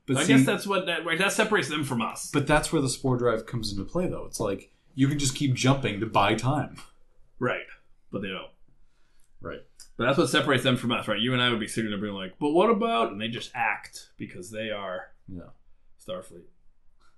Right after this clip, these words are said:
Speaker 1: Spock would probably properly shut you down. <laughs> But again, Spock is known to not and this isn't me, like, being an apologist, but Spock is also known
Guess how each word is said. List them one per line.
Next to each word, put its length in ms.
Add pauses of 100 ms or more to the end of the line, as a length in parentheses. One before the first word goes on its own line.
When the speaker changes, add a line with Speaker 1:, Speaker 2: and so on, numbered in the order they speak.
(480)
Speaker 1:
Spock 360
would 80
probably 260
properly 300
shut 220
you 60
down. 260 (960)
<laughs> 200 (880)
But 200 (200)
again, 400 (200)
Spock 480
is 220
known 400
to 180
not 580 (1300)
and 100
this 140
isn't 220
me, 160
like, 220
being 160
an 60
apologist, 440
but 100 (220)
Spock 300
is 120
also 340
known 480